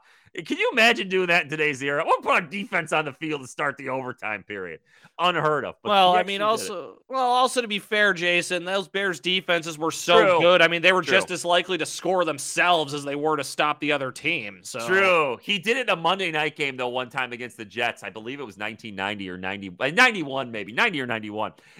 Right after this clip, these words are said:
Speaker 1: And the Jets came all the way down the field, and Pat Leahy, who was the kicker for the Jets, I believe he wore five,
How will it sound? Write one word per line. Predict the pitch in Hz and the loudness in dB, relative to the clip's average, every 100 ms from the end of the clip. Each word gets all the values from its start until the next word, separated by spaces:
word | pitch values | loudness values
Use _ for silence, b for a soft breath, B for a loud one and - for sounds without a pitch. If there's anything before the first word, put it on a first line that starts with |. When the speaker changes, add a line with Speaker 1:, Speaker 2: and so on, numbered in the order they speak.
| - | -4
Speaker 1:
And | 175 | -2
the | |
Jets | 170 120 185 190 | -4 -2 -2 -2
came | - 180 165 | -2 -2 4
all | 165 165 | 4 4
the | 160 | 2
way | 151 | 2
down | 147 147 | 2 0
the | 131 | -4
field, | - 139 135 | -4 -2 -2
and | 135 131 | -4 -8
Pat | 147 170 175 | 0 2 2
Leahy, | 165 156 147 127 110 | 2 2 0 -4 -6
who | 120 | -8
was | 107 | -8
the | 110 | -8
kicker | - 131 139 | -6 -6 -8
for | 127 | -10
the | 117 | -12
Jets, | 101 101 - | -6 -6 -6
I | 101 | -10
believe | 104 110 | -10 -12
he | 113 | -10
wore | 110 104 | -8 -6
five, | - 92 87 | -4 -4 -6